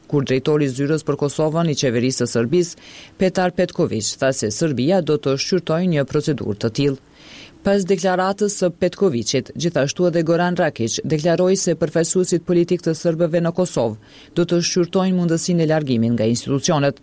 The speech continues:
Rakić aso kohe ishte zëvendës kryeministër në qeverinë e drejtuar nga Avdullah Hoti. Në dhjetor të vitit dy mijë e nëntëmbëdhjetë, kryetari i listës serbe, Goran Rakić, kishte deklaruar se do të largohej nga institucionet e Kosovës, nëse ndaj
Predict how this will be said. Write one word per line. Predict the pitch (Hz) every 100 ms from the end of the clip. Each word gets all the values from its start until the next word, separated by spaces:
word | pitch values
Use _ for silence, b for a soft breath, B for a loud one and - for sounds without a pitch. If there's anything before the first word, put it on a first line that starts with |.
| B B
Rakić | 135 139 117 165 170 -
aso | 160 180
kohe | 175 131 120 120 -
ishte | 170 190
zëvendës | 165 165 175 170
kryeministër | - 175 170 175 127 113 143 127 -
në | 147 147
qeverinë | 180 175 127 117 -
e |
drejtuar | 135 156 165 107 113
nga | 113 113 113
Avdullah | - 123 151 131
Hoti. | 98 107 151 139 - _
Në | - 190 185
dhjetor | 180 190 226 220
të | 202
vitit | 196 196 185
dy | 156 180
mijë | 180
e | 170
nëntëmbëdhjetë, | 180 180 190 120 107 104 -
kryetari | 135 156 180 180
i |
listës | 170 175 180 180
serbe, | 120 104 123 107
Goran | 135 147 120 117
Rakić, | 147 156 196 - -
kishte | 196 202
deklaruar | 165 175 196 156 110 113 98
se | -
do | 147
të | 156
largohej | 160 156 156 190 196
nga | 180
institucionet | 175 170 165 - 185 175
e |
Kosovës, | 170 185 - 107 123 - - B B B
nëse | 175 180 190
ndaj | 185 170